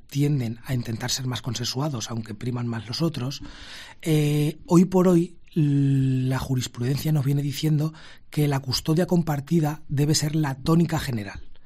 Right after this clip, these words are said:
Eh, es verdad que venimos de una época anterior, de unos años anteriores, en los que la tónica general era la custodia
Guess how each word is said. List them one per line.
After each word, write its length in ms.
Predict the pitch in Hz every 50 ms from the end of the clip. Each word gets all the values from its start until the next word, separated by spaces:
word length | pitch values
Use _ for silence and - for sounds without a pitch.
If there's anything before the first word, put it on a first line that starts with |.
| - - - - - - - - - - -
Eh, 220 | 143 135 135 135
es 240 | 135 143 143 135 113
verdad 220 | 120 135 147 165 160
que 60 | 165
venimos 320 | 127 123 120 123 131 127
de 60 | -
una 160 | 131 127 123 123
época 320 | 120 - 131 120 131 127
anterior, 500 | 127 127 123 - 127 123 143 165 180 185 170
de 60 | 139
unos 200 | 120 113 113 -
años 200 | 120 117 113 123
anteriores, 580 | 131 127 120 127 135 156 165 165 170 180 - - - - - - - -
en 140 | - - 143
los 120 | 135 - -
que 160 | - 143 135
la 120 | 135 127 -
tónica 320 | 147 151 175 175 - 175
general 500 | - - 175 160 160 175 175 185 208 208 - - - - -
era 140 | - 143 151
la 120 | 147 135
custodia 640 | 139 139 - - - 131 131 139 147 160 175 202